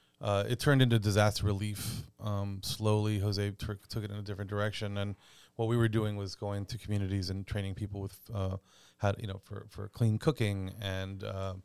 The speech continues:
more healthful cooking and, uh, safer cooking. 'Cause if you go to some, you know, Latin American or, you know, um,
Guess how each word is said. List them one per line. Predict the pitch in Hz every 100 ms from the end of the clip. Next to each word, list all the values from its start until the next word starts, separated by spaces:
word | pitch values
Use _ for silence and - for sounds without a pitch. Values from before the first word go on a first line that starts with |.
| _ _ _
more | 113 104 98
healthful | 123 127 - 98
cooking | 110 98 101 98
and, | 98 95 92
uh, | 98 95
safer | - 123 120 107
cooking. | 95 104 101 98
'Cause | 104 98 - - - - _ _ _ -
if | 110
you | 123
go | 131
to | 127 127
some, | - - 123 123 120 -
you | 131
know, | 107 104 104
Latin | 107 110 110
American | 113 110 107 - 107
or, | 101 98 98 98 98 -
you | 117
know, | 101 95 95 92
um, | 98 98 95